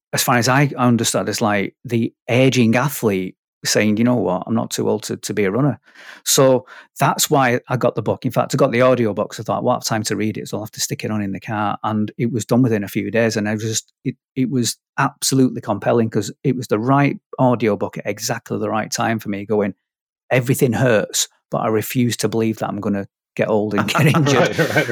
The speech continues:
Speaker 2: right.
Speaker 1: So listen to this book. And I'm like, "Unbelievable."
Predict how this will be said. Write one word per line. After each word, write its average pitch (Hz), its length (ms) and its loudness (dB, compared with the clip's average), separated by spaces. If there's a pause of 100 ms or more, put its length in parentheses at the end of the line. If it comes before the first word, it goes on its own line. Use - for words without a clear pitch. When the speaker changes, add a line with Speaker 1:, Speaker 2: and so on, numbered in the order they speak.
(140)
Speaker 2:
right. - 80 0
Speaker 1:
So 131 120 4
listen 170 280 4
to 160 120 4
this 135 180 4
book. 135 380 2 (100)
And 131 140 4
I'm 131 100 6
like, 123 340 4 (120)
"Unbelievable." 117 680 4